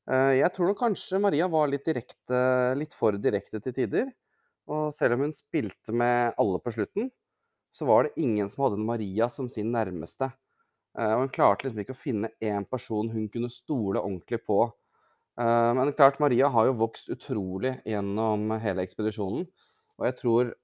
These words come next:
Maria som går ut av spillet nå, hadde hun startet spillet, så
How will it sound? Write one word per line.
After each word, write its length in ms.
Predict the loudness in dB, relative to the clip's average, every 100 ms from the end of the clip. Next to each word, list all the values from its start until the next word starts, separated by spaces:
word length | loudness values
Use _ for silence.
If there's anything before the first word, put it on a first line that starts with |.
| -4
Maria 400 | 0 2 2 0
som 260 | 0 -2 -2 -4
går 280 | 0 0 0
ut 180 | -4 -6
av 40 |
spillet 320 | -4 -2 0
nå, 140 | 0 -2 -4 -4
hadde 220 | -4 -4 -6
hun 240 | -4 -2 -4 -6
startet 560 | -14 0 2 2 -6
spillet, 380 | -6 -2 -2 -4 _ _ -20 _
så 320 | -20 -2 -2